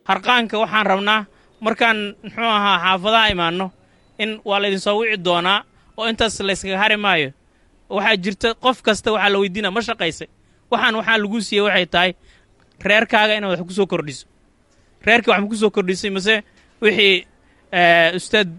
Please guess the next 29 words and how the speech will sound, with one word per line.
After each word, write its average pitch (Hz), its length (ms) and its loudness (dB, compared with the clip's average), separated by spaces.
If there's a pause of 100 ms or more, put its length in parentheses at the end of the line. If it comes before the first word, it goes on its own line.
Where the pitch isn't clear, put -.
(560)
siduu 220 300 0
sheegay, 175 460 2
maxaa 180 220 0
la 196 60 0
dhahaa, 170 320 0
tarabi. 185 400 0 (380)
Runtii 220 260 -2
waxaa 208 200 2
la 190 60 2
rabaa 185 300 6
in 220 80 0 (100)
lagu 202 200 2
dadaalo, 175 540 6 (480)
waxaan 196 280 0 (440)
gacanta 202 360 2
lagu 208 220 0
gelinayo 202 400 4
waxa 185 160 0
ay 180 140 2
tahay, 208 260 2 (680)
ammaano 196 360 4
lagu 214 300 4
dhiibayo 214 400 6
waa 180 140 6
adi. 190 160 0 (560)
Ammaanadan 214 420 2
adaa 220 160 4
iska 208 220 0
leh. 156 140 0